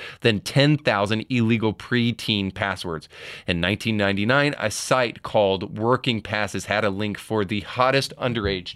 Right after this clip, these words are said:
hardcore, containing sixteen-year-olds. Also in two thousand, another site, Ultra Passwords, promised a link containing the best illegal teen passwords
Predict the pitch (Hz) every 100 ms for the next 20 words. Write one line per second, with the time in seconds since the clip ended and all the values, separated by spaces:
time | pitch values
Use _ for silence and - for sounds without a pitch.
0 | - - 131 131 117 - 135 98 62 -
1 | _ _ - 131 131 131 117 - - 165
2 | - - 165 143 120 92 67 - - -
3 | - _ 131 175 196 139 104 - 101 92
4 | 87 110 120 151 208 160 - 101 107 -
5 | 170 180 147 101 87 - 98 92 - 131
6 | 127 - 120 120 131 - 107 110 104 101
7 | 98 92 131 139 - 131 117 107 107 -
8 | 120 107 98 101 95 - 87 -